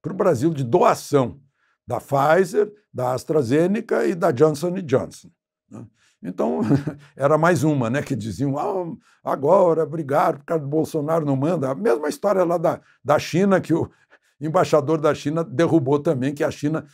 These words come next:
não faz, eh, eh, eh, atrasos voluntariamente, né? Eh, então, também derrubou essa. Derrubaram outro dia com, com a, a,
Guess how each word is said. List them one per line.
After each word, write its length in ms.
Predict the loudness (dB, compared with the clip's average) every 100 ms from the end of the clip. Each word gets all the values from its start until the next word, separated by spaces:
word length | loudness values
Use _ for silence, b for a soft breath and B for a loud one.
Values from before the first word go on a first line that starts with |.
| b
não 280 | 0 2 2
faz, 500 | 0 2 2 0 -4
eh, 260 | -4 -4 -4
eh, 360 | -6 -4 -8 _ _ -10
eh, 240 | -8 -8 -10 -10
atrasos 800 | -10 -8 -2 4 6 4 -2 -10
voluntariamente, 1400 | -2 2 2 2 -2 -2 -2 2 2 2 -2 -6 _ -20 _ _
né? 240 | -6 -4 -4 -8 _ _ _
Eh, 260 | -6 -4 -2
então, 340 | 0 -2 -4 -4
também 400 | 0 2 4 2
derrubou 500 | 2 -2 -4 -6 -6
essa. 300 | -6 -10 -16 _ _ _ -2
Derrubaram 680 | 0 0 2 6 6 6
outro 280 | 0 -2 -4
dia 300 | -8 -6 -6
com, 260 | -6 -8 -10 b b -2
com 540 | 0 2 0 -2 -6 B B
a, 560 | -8 -8 -8 -8 -8
a, 60 | -12